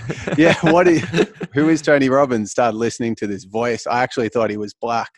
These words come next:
Speaker 1: when I first heard his voice. I was like, "This is confident, big <laughs> black dude that's talking and motivating me." And I loved it. I listened to it every day and it gave me hope. And even though I didn't really jump out of my, uh,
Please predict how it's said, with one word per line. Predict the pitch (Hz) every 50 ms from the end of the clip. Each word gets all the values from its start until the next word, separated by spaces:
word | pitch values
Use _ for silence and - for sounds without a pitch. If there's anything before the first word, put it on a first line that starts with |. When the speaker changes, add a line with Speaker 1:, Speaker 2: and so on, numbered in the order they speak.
| _ _ _ _ _ _ _ _ _ _ -
Speaker 1:
when | 117 131 117
I | 110
first | - - 131 131 131 - -
heard | 160 156 139 127
his | 120 110
voice. | 98 117 123 127 123 113 -
I | 117
was | 104 -
like, | 113 107 -
"This | 98 98 -
is | 90 -
confident, | - - - 123 120 110 - 120 117 110 95 _ _ -
big | 139 139 131 127 107 104 _
<laughs> | -
black | 135 135 - 180 - - -
dude | - 170 156 160 139
that's | 135 - -
talking | - - - - - - _ - 139 139 - - - 214 233 277 285 233 - -
and | - 120 117
motivating | 117 135 143 143 139 123 143 143 139 143 147 143
me." | 139 139
And | 123 117
I | 120 117
loved | 113 110 117 123 135 156 156 - -
it. | 113 107 107
I | 104 110
listened | 117 123 120 - 131 -
to | - 120
it | 113
every | 117 110 110 113
day | 123 120 117
and | 107
it | 92 -
gave | 117 113 113
me | 110 107 104 -
hope. | - 139 127 117 - _ _ _ _ _ _ _ _ _ _ -
And | - 117 120
even | 135 131 151
though | 139 131 127
I | 120 107
didn't | 113 117 117 - 107
really | 117 120 117 113 107
jump | - - 123 113 107 - _ -
out | 113 113 117 117 117
of | 113 95 107
my, | 107 110 110 110 110 107 104 98 _ _ _ _ _ _ _ _ _ _ -
uh, | 104 107 107 107 104 208 101